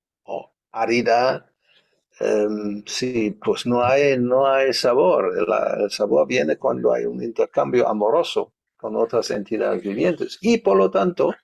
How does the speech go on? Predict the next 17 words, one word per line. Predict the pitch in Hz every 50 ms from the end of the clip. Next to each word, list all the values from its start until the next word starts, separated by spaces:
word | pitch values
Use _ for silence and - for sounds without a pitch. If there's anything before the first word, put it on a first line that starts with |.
| _ _ _ _ _ _ _ _ _ _ _
incluso | 135 135 139 156 175 190 185 - - 180 170
personas | - 151 143 - 170 165 160 156 143 127 -
que | - 143 135 127
viven | 117 123 143 156 151 156 151 139
básicamente | 139 139 156 151 - 147 - 151 143 143 135 135 127 - 120 -
solas, | - - - 131 139 131 113 98 92 - - - - - _ _ _ _ _ _ _ _ _ _ _ _ _ _ _ _ _ _ _ 117
eh, | 110 104 98 -
tienen | - 139 131 139 139 143 139
algún | 127 123 120 113 127 127 120
acompañante | 117 107 - - 120 104 98 - 107 104 104 110 120 117 - - 104 95 - _ _ _ _ _
en | 110 101
forma | - - 120 117 120 113
de | - - -
perro | - - 123 117 - - 120 - - _ _ _ _ _ _ _ _ _ _ _ _ _ _
<laughs> | - - - _ - - - - _ _ _ _ _ _ _ _
o | - 131 127 117
gato, | 110 135 127 - - 139 131 127 127